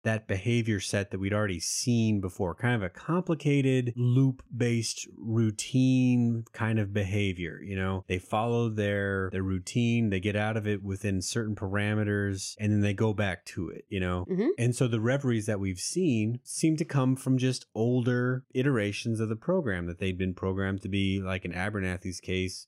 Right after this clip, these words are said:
Speaker 1: you know, the sheriff or a professor or something at different times. So those memories come back. But now we know that at some point, at least some of the hosts were programmed with Arnold's logic.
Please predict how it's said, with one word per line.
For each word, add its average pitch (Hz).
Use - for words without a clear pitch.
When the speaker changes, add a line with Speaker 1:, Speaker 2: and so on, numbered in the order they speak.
Speaker 1:
you 104
know, 90
the 92
sheriff 90
or 92
a 90
professor 90
or 80
something 87
at 85
different 90
times. 95
So 98
those 92
memories 92
come 90
back. 104
But 82
now 113
we 110
know 107
that 107
at 107
some 190
point, 101
at 107
least 170
some 147
of 98
the 98
hosts -
were 113
programmed 120
with 120
Arnold's 139
logic. -